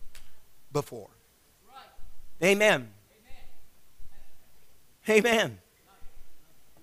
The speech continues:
We have some thieves of prayer. They did in their day. We still do yet in our day. There are thieves of prayer. They steal holy things.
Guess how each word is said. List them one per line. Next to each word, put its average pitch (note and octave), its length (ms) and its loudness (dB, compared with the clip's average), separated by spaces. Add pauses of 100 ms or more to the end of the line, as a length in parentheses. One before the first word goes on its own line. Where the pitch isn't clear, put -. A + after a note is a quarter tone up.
(520)
We C4 180 8
have C#4 200 12
some A#3 200 6
thieves D4 380 10
of A#3 120 2
prayer. F3+ 420 8 (920)
They G#3 180 10
did G#3+ 220 8
in G3 140 2
their G#3 180 12
day. F#3 180 8
We F#3 140 2
still G#3 320 6
do F#3 140 2
yet F#3+ 320 8
in E3+ 180 2
our F3 320 8
day. C3+ 320 -4 (540)
There D#3+ 160 10
are D3+ 60 8
thieves F#3+ 720 -4 (420)
of D3+ 140 4
prayer. A2 300 -4 (2250)
They D#3 100 2
steal G3 560 4 (360)
holy G3 340 4
things. - 580 -4